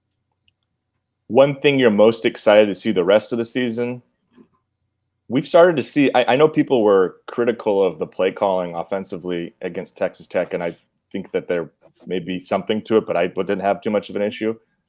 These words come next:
Against Hawaii, we started to see some kind of fun stuff. There's some, a lot of creativity. I think it was, um, Yogi Roth on the call who said it was a blend of ev-, all the places that, that Will Stein had been. You can kinda see it. There's a lot of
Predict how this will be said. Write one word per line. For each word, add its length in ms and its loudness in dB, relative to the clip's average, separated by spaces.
Against 300 0
Hawaii, 340 4
we 120 -4
started 300 2
to 60 -8
see 180 -6
some 180 -10
kind 200 -4
of 80 -10
fun 220 -2
stuff. 440 -10
There's 240 -2
some, 240 -8
a 60 -2
lot 380 6
of 120 0
creativity. 800 -6
I 400 -20
think 180 -6
it 100 -6
was, 280 -2
um, 400 -6
Yogi 280 0
Roth 320 0
on 100 -4
the 80 -8
call 320 0
who 120 -8
said 200 -4
it 80 -10
was 120 -10
a 60 -4
blend 420 -4
of 120 -6
ev-, 220 -6
all 120 0
the 60 -6
places 600 -8
that, 320 -6
that 180 -4
Will 180 -6
Stein 280 -4
had 160 -8
been. 200 -4
You 100 -8
can 140 -10
kinda 240 -2
see 200 -4
it. 140 -2
There's 180 -6
a 40 -4
lot 240 0
of 200 -6